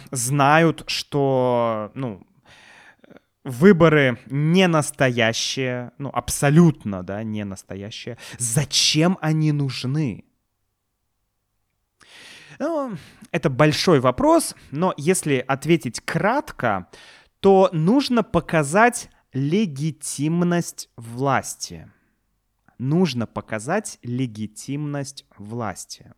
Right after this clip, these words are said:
То есть, эм, э, власть должна показать людям, что, э, большинство людей поддерживает эту власть.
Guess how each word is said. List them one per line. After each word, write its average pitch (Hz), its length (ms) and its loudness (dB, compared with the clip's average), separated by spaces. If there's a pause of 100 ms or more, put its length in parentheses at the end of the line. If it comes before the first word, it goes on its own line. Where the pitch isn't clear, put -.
(800)
То 175 120 4
есть, - 460 0
эм, 151 640 0 (1400)
э, 127 340 -18 (160)
власть 208 800 0
должна 160 560 6
показать 156 800 0
людям, 170 760 4 (1040)
что, 170 920 6 (300)
э, - 380 -20
большинство 196 760 4
людей 196 380 6
поддерживает 170 1400 2
эту 143 340 0
власть. 143 680 -2